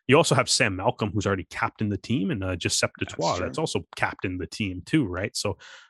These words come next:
Speaker 1: um, Arrows have a really strong, still, Arrows obviously have a really strong, like, leadership group still. Um, so there's a lot of candidates there, but, um, but yeah, bringing De La Vega back is,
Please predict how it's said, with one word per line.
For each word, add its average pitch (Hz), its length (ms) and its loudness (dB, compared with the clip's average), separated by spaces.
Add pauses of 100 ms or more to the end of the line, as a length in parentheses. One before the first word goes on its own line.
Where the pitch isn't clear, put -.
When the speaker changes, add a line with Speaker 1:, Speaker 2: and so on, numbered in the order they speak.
(120)
Speaker 1:
um, 117 340 4
Arrows 151 220 4
have 139 100 4
a 131 40 8
really 127 140 6
strong, 113 480 2 (100)
still, - 460 4
Arrows 247 240 8
obviously 165 340 4
have 127 120 4
a 117 40 6
really 110 160 4
strong, 110 360 -2
like, 92 140 -2
leadership 98 580 -2
group 107 340 -2
still. - 480 2 (480)
Um, 107 580 4
so - 140 2
there's 139 160 6
a 185 60 6
lot 196 120 6
of - 80 0
candidates 98 420 -2
there, 151 200 4
but, - 240 2 (460)
um, 131 420 4
but 127 240 4
yeah, 104 220 6
bringing 143 520 6
De 107 120 4
La 117 100 4
Vega 98 360 -2
back 123 340 2 (100)
is, 92 500 0